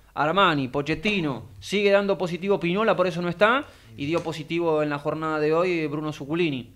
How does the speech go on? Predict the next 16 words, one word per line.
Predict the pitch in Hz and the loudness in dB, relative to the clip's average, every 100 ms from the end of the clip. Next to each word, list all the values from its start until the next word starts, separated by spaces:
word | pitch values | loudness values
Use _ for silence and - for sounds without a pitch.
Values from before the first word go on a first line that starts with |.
| - | -6
Por | 151 151 | -2 -2
suerte | 151 202 233 220 | 0 0 2 -2
ya | 165 165 | -4 -6
cumplió | 156 156 165 | -6 -6 -2
la | 156 | -2
fecha | 160 160 156 | -4 -4 -2
de | 147 | -2
sanción | 147 147 165 180 170 - - - | -4 -4 0 0 -2 -12 -20 -10
Enzo | 160 156 151 | -8 -4 -2
Pérez, | 185 226 | 0 -2
si | 220 | -4
no, | 139 196 220 - - _ | -6 -6 -8 -18 -20 _
River | 139 156 151 | -4 -4 -2
podría | 139 143 | -4 -2
haber | 143 139 | -2 -4
jugado | 135 143 151 139 123 117 113 | -2 2 2 2 -4 -8 -12